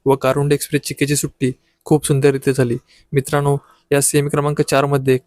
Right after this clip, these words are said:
काटाकीर लढत पाहायला मिळाली. मात्र या सेमी क्रमांक चारमध्ये आपल्या सर्वांच्या लाडक्या मोहिल शेठ डुमा यांच्या दशम हिंद केसरी बकासूरने व कारुंड एक्सप्रेस चिक्याने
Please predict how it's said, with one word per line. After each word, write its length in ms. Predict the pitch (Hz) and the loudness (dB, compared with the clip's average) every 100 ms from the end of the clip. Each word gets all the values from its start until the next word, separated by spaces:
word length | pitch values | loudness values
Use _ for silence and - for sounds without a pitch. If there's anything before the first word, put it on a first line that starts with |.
| - | -2
काटाकीर 500 | 123 - 139 - 147 | -2 0 -2 0 2
लढत 220 | 143 139 - | 4 4 2
पाहायला 180 | 139 135 | 0 2
मिळाली. 280 | 131 127 139 _ - 147 | 0 0 -4 _ -2 2
मात्र 300 | 135 151 143 | 2 4 2
या 120 | 147 | 2
सेमी 260 | 147 139 | 2 0
क्रमांक 300 | 143 147 147 | 0 0 0
चारमध्ये 640 | 147 - 139 139 131 131 127 | 0 2 2 2 0 0 0
आपल्या 260 | 135 131 143 | -2 0 -2
सर्वांच्या 400 | - 139 139 143 | 2 2 2 0
लाडक्या 340 | 135 131 127 | 0 0 -4
मोहिल 280 | 127 135 139 | -2 0 0
शेठ 160 | 135 143 | -2 -2
डुमा 260 | 143 139 | 0 2
यांच्या 420 | 143 139 139 127 131 | 2 0 -2 -6 -6
दशम 420 | 135 131 - 143 | -4 -2 0 2
हिंद 200 | 143 139 | 0 0
केसरी 300 | - 135 143 | -4 -4 -4
बकासूरने 720 | 135 131 143 151 143 135 131 - _ _ | -4 0 0 0 -2 -4 -6 -8 _ _
व 80 | - | -4
कारुंड 440 | 139 131 143 143 143 | 0 0 0 0 0
एक्सप्रेस 340 | - - 143 | 0 -2 -2
चिक्याने 480 | - 147 139 131 | -4 -4 -4 -2